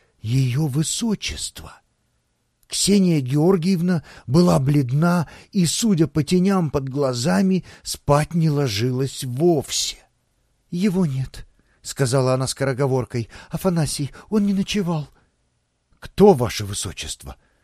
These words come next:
испуганно спросил я, сдёргивая колпак и слегка приседая, чтобы полы халата достали до пола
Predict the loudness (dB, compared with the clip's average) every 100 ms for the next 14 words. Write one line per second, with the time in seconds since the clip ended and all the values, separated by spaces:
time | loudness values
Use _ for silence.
0 | _ -4 -4 -4 -2 -2 -2 -4 -2 -2
1 | -2 -6 -2 0 -2 -6 -8 2 6 6
2 | 4 2 0 2 0 0 0 -2 -2 -14
3 | -4 -2 0 2 2 2 0 2 0 0
4 | 0 4 4 2 -8 -16 -16 -2 2 2
5 | 2 4 4 2 0 -2 0 0 0 -4
6 | -8 -2 2 2 2 0 0 2 2 0
7 | 0 0 0